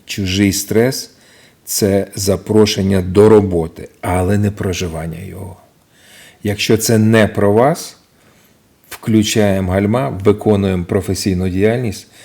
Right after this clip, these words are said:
але жити біллю, стражданнями, уявляти, що він, вона думає в той час, як ти тут зараз сидиш, а вони втратили і так далі, і так далі, це втягування.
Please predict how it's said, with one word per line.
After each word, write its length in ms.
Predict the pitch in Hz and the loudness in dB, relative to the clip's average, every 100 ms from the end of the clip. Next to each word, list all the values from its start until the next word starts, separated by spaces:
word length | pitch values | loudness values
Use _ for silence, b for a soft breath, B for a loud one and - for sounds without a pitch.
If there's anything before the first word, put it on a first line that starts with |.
| B B B - | B B B -6
але 460 | 95 98 98 95 | -2 0 0 0
жити 560 | 92 92 101 110 107 95 | -4 -4 0 0 0 -4
біллю, 760 | 87 90 95 110 113 98 92 90 | -6 -8 -2 0 2 0 -2 -6
стражданнями, 1080 | - 104 101 92 92 107 104 95 90 92 - | -8 -4 -4 -4 0 2 2 0 -2 -4 -2
уявляти, 800 | 110 98 101 98 107 110 107 98 | 0 2 2 2 2 0 -2 -4
що 300 | 92 - 104 | -6 -2 -2
він, 340 | 95 104 104 92 | 0 0 0 0
вона 340 | 95 101 101 | -2 0 -2
думає 640 | 90 107 107 98 95 92 B B B B - | -2 0 0 0 0 -2 B B B B -4
в 40 | |
той 140 | 98 | -4
час, 380 | 90 113 107 98 | 0 2 2 0
як 100 | 101 | -4
ти 160 | - 104 | -4 -6
тут 220 | 107 104 | -4 -4
зараз 440 | 110 110 101 98 | 0 0 0 -4
сидиш, 440 | - 92 110 104 - | -6 0 0 0 -2
а 100 | 104 | -4
вони 300 | 98 104 110 | -2 0 0
втратили 640 | 101 101 110 107 104 98 98 | -2 -2 0 0 -2 -4 -4
і 20 | |
так 180 | 101 98 | -6 -4
далі, 200 | 104 98 | -4 -4
і 40 | 98 | -10
так 180 | 95 | -8
далі, 220 | 104 151 160 87 73 B B B B | -4 -4 -4 -6 -10 B B B B
це 120 | - 135 | -4 -4
втягування. 680 | - 156 147 117 98 87 | 0 -2 0 -4 -8 -10